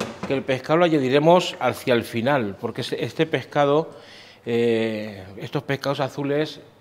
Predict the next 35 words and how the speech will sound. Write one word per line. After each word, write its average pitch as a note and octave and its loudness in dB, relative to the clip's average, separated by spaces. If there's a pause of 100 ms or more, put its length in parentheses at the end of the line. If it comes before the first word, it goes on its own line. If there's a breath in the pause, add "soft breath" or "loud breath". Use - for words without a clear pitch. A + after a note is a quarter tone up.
se, A2+ -4
se A#2 -8
cocinan C#3+ -2
enseguida A2 -2
y A2+ -8
corremos C3 0
el C#3 0
riesgo C#3+ -2
de C3+ -6
que A2+ -4 (640 loud breath)
se - -6
seque C#3+ -4
demasiado. G2+ -4 (1040 loud breath)
Bien, F#3 -2
pues G#2+ -2 (380 soft breath)
ya C3 2
he - 4
echado C#3+ 2
el C3 4
agua C#3 6
a D3+ 6
las D3+ 4
patatas F#3+ 2 (1080 loud breath)
y D3+ 0 (260)
le C3 -4
voy B2+ 0
a C#3 2
dar C#3+ 4
un C#3+ -2
poquito C#3 -2
más C#3 2
de A#2 0
fuerza C3 -4
al C#3+ 0
fuego F3+ 0